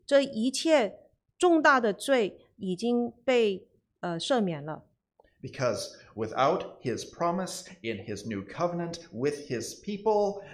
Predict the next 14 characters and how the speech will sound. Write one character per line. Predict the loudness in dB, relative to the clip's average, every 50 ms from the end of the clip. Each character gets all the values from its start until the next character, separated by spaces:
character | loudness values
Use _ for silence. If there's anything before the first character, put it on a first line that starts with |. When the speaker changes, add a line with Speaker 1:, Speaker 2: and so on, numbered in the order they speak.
| -10
Speaker 2:
none | -6 -6 -4 -2 0 0 0 0 0 -2
of | -2 -2 -4 -4 -4
these | -4 -6 -6 -6 2
blessings | 6 6 6 6 4 0 -4 -6 -6 -8 -8 -8 -4
are | -2 -2 0 0 0 -2 -2 -4
assured. | -6 -8 -8 -8 -10 -10 -10 -12 -14 -18 -20 -20 -20 -20 -20 _ _ _ -20 -20 _ -8 0
Speaker 1:
因 | 2 2 6
为， | 8 8 10 8 8 6 2 -6 -16 -20 _ _ _
呃， | _ 0 0 2 2
如 | 0 0 2 4 4 6
果 | 8 8 6 8
没 | 8 6 6 6 6
有 | 6 6 6 4 2 -4 -10 -18 -20 -12 -8
神 | -6 -2 2 4 4 4 4 2 0 -2